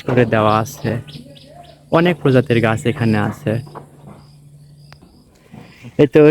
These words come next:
সিঁড়ি বয়ে আমি একটু ওঠার চেষ্টা করছি। সিঁড়িটা একদম কাঠের তৈরি সিঁড়ি, সুন্দর করে সাঁকোতে যেরকম করা থাকে, কিন্তু এটা দিয়ে সিঁড়ি বানানো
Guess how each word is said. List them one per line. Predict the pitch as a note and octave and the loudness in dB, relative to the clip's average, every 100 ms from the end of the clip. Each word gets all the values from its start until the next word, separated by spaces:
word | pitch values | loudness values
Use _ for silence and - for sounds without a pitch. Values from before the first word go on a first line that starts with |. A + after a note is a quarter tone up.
| D3 | 4
সিঁড়ি | D3 C#3+ C#3+ | 4 4 6
বয়ে | C#3+ C#3+ | 4 4
আমি | C#3 C#3 C#3+ | 4 2 2
একটু | - D#3 - | 0 0 0
ওঠার | C#3+ D3 C#3 | 0 0 0
চেষ্টা | C#3+ - C#3+ | 0 0 -2
করছি। | C#3 C3+ - C#3 D3 - | 2 0 2 2 2 0
সিঁড়িটা | - C3 C3 C3+ C3+ | 2 4 4 4 2
একদম | B2+ B2 C3 C3+ - - - | 2 2 2 2 -2 -12 -6
কাঠের | C3+ - D3 - | -6 -2 -2 0
তৈরি | C#3+ C3+ C3 - | 2 2 2 2
সিঁড়ি, | C3+ B2+ C3+ - | 2 4 4 4
সুন্দর | B2+ B2 B2 B2 | 4 4 4 2
করে | A#2+ A#2+ - | 2 2 0
সাঁকোতে | C3+ - B2 B2 B2+ | -6 0 0 2 2
যেরকম | A#2+ A#2+ A#2+ A#2+ B2 | 2 0 -2 -4 -2
করা | A2+ A#2 | 0 -2
থাকে, | B2 A#2+ C3 D#3 - - - | -4 0 0 -2 -10 -20 -4
কিন্তু | - B2+ B2 | 2 2 4
এটা | B2 A#2+ | 0 0
দিয়ে | A2+ A#2+ | 0 -2
সিঁড়ি | - C3 B2 | 2 4 4
বানানো | A#2+ A#2+ | 4 4